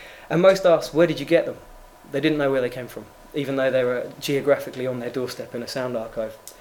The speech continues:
The most common response was really to demand access on their own terms. People wanted them, they wanted to hear them, they wanted to use them, but they didn't want to go to an archive. They didn't feel free, they didn't feel that it was for them, they felt it was for researchers, for, for academics. They didn't feel there was a structure there that they could relate to.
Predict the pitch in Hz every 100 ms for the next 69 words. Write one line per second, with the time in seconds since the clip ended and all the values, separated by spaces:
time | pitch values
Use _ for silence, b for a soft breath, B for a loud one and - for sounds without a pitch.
0 | B B B B B B - 214 220 -
1 | 226 170 - 151 143 143 139 165 135 -
2 | 143 147 139 139 143 - 139 139 135 135
3 | 131 123 147 123 - - 160 135 185 180
4 | 143 170 139 135 - 120 185 139 147 139
5 | 139 131 127 170 185 - 160 180 B B
6 | B - 151 151 151 165 143 143 139 123
7 | 127 127 120 - 110 107 131 143 139 127
8 | - 151 151 143 135 123 131 131 135 127
9 | 123 117 - 131 135 117 117 - 131 120
10 | 123 - 117 117 - 113 - 113 - -
11 | 123 113 113 - 123 120 113 131 110 110
12 | - 120 131 127 123 123 117 113 - 127
13 | 120 117 120 120 117 123 117 120 123 127
14 | - 113